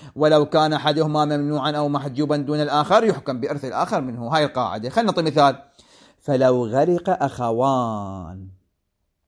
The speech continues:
لأحدهما، زين، هسه عندي اثنين أخوة. زين، الأخوة إيش بيهم؟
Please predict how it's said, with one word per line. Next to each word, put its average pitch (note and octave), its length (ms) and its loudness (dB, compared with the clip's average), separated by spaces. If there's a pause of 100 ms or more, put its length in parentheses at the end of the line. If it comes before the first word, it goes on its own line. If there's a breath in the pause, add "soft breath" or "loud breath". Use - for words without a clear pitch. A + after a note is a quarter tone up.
(680 soft breath)
لأحدهما، C#3+ 1800 0 (200)
زين، F#2 220 -14 (260)
هسه C3 220 -8
عندي C3 160 -4
اثنين D3+ 260 -4
أخوة. G#2+ 320 -8 (600)
زين، B2 220 -2
الأخوة D3 340 2
إيش - 140 -6
بيهم؟ D#3 360 0